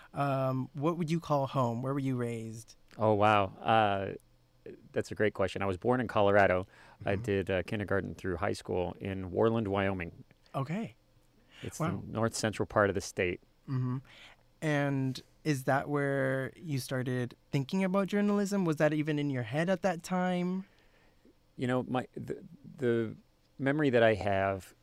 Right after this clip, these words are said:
Speaker 2: is sitting in the garage surrounded by stacks of National Geographic magazines
Speaker 1: Mm-hmm.
Speaker 2: that my mother had gotten from her mom and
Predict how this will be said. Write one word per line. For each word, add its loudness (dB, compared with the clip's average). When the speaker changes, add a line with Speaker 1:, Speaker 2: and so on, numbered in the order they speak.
Speaker 2:
is 0
sitting 0
in 0
the -2
garage 2
surrounded 2
by 4
stacks 0
of 0
National -6
Geographic -6
magazines -8
Speaker 1:
Mm-hmm. -12
Speaker 2:
that -4
my -6
mother -2
had -6
gotten -6
from -6
her -8
mom -8
and -4